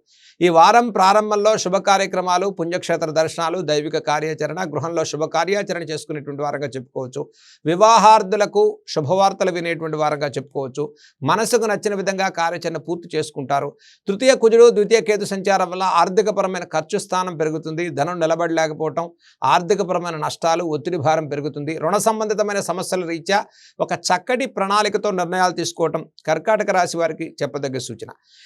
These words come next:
ఈ రాశి వారికి ద్వాదశంలో శుక్ర గురుల యొక్క సంచారం వల్ల దైవిక బలంతో ప్రతి సమస్యను అధిగమించవచ్చు. మనోధైర్యంతో, మనో నిగ్రహంతో ప్రతి సమస్యలో కూడా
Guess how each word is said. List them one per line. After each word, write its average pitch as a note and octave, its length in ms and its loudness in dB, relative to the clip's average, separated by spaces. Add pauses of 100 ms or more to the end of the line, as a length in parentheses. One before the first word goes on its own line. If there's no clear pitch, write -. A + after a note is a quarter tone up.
(160)
ఈ F#3+ 80 6
రాశి A3 260 6
వారికి B3+ 320 4
ద్వాదశంలో A#3 800 4 (100)
శుక్ర A3+ 320 0
గురుల G#3+ 240 2
యొక్క G3+ 200 -2
సంచారం E3+ 520 -4
వల్ల C#3 160 -10 (560)
దైవిక A3+ 540 4
బలంతో A3 480 2
ప్రతి F#3+ 260 -4
సమస్యను F3+ 460 -6
అధిగమించవచ్చు. C#3+ 800 -8 (160)
మనోధైర్యంతో, F#3+ 1000 2 (460)
మనో E3 260 0 (220)
నిగ్రహంతో F#3+ 600 2 (220)
ప్రతి D#3+ 200 -2
సమస్యలో G3+ 540 -2
కూడా F3+ 300 -2